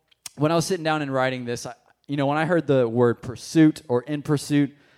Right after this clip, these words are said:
I, for some reason, just instantly thought of, like, a, a cop car chase. Y-, y'all ever seen a cop car chase in pursuit before? Like, on the no-, on the news, you've got that, uh, helicopter cam.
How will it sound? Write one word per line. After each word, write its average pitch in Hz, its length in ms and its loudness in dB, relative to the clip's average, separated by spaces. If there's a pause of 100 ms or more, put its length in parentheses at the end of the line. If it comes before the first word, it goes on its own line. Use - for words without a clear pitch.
(380)
I, 143 400 -2
for 143 140 -6
some 139 180 -8
reason, 123 240 -4
just 117 160 -10
instantly 120 380 -10
thought 110 180 -6
of, 104 100 -8
like, 104 180 -10
a, 104 120 -10 (100)
a 104 60 -14
cop - 280 -14
car 95 220 -10
chase. - 480 -18
Y-, 120 140 -10 (380)
y'all 139 200 2
ever 131 140 -2
seen 131 200 -6
a 120 40 -8
cop 123 220 -10
car 131 160 -12
chase 139 260 -10
in 127 160 -10
pursuit 131 360 -6
before? 143 400 -4
Like, 127 180 -2
on 131 100 -2
the 131 80 -2
no-, 131 300 0
on 131 120 -2
the 131 80 -2
news, 135 460 0 (420)
you've 143 180 -2
got 147 300 0
that, 135 220 4
uh, 113 280 0 (800)
helicopter 165 540 2
cam. 147 580 -6